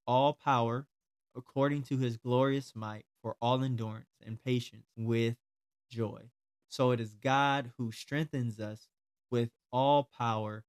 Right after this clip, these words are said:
according to his glorious might, his ability to,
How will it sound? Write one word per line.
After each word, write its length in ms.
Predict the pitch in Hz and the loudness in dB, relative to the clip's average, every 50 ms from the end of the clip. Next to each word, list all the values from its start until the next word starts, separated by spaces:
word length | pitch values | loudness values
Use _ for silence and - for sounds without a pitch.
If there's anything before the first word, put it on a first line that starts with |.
| _ _ _ _ _ _ _ _ - | _ _ _ _ _ _ _ _ -8
according 500 | 120 120 _ - - 135 127 127 127 123 | -8 -8 _ -2 0 0 0 0 -2 -6
to 200 | - 120 110 107 | -6 -6 -6 -6
his 440 | 107 117 143 160 175 175 170 156 | -4 -2 2 4 4 4 4 2
glorious 520 | 135 - 131 120 113 113 113 110 113 - - | -2 -2 0 0 0 0 -2 -6 -8 -10 -14
might, 240 | 110 110 107 113 120 | -18 -18 -16 -12 -6
his 300 | 123 131 151 156 143 - - | -4 -2 -2 -2 -2 -4 -6
ability 540 | 113 110 107 113 107 113 117 110 117 120 - - - | -6 -6 -6 -6 -8 -10 -12 -14 -16 -20 -18 -10 -2
to, 320 | - 131 120 117 113 | 0 0 0 0 -2